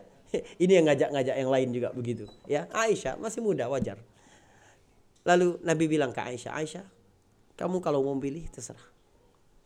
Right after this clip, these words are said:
Dan aku melihat," kata Nabi, "kamu bermusyawarahlah kepada bapakmu Abu Bakar," kata Nabi.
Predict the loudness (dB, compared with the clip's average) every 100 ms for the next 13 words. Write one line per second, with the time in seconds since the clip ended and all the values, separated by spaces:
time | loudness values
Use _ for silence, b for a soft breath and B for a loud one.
0 | -20 b b b 2 4 2 4 4 2
1 | -8 _ 0 2 2 0 -2 -4 -2 -4
2 | -6 -14 -20 _ _ _ _ _ _ _
3 | _ _ -20 -20 -2 4 4 4 0 -6
4 | -20 _ _ _ _ _ _ _ _ _
5 | _ 4 4 4 0 2 2 2 0 -2
6 | -6 -6 -4 -4 -4 -4 -6 -4 -4 -4
7 | -8 -12 -16 -16 -18 -16 -16 -18